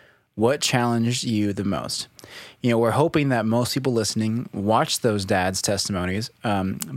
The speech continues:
but whether you did or didn't, what we'd like is, A, if you didn't,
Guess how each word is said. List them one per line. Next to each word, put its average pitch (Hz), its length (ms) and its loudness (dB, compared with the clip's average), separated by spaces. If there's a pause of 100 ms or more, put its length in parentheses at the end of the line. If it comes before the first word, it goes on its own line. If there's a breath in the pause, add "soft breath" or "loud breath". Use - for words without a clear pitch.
but 143 440 2
whether 131 280 2
you 120 200 2
did 135 180 2
or 156 60 2
didn't, 117 400 0 (580 loud breath)
what 127 140 2
we'd 165 160 2
like 107 340 2
is, 101 400 0
A, 151 240 4
if 131 140 0
you 110 80 2
didn't, 151 420 2